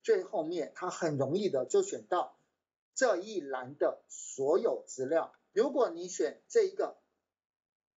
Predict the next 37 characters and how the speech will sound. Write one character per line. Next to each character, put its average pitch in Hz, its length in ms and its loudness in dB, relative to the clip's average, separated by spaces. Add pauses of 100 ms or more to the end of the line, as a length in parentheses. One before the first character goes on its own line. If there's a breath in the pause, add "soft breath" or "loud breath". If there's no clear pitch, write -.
(280)
它 220 140 2
变 220 220 0
成 151 180 -6
这 202 100 0
个 151 120 2
样 147 260 -2
子， - 220 -20 (2000)
它 240 220 0
所 170 240 2
代 233 200 2
表 131 200 -4
就 370 160 -2
是 330 320 0 (240)
订 240 260 0
单 208 220 0
日 226 140 0
期 147 200 -6
里 131 120 -10
面 156 260 -4
的 - 200 -10
所 139 440 0
有 175 280 0
每 143 260 -14
一 175 300 -6
格。 113 300 -4 (520)
好， 175 340 -2 (140)
接 - 200 4
下 226 180 0
来 139 320 -2 (600)
完 185 240 2
成 185 240 -4
了 196 100 2
嘛， 135 300 -6
我 131 80 -12
们 135 180 -10
就 190 140 2
打 127 320 -4